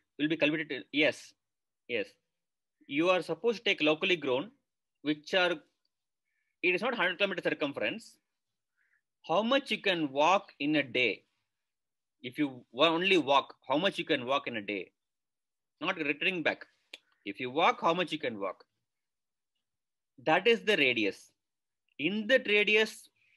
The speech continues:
whatever you have food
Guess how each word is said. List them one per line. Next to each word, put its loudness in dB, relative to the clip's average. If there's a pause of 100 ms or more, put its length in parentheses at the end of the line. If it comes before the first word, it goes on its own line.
(1300)
whatever 2
you 4
have -4
food -8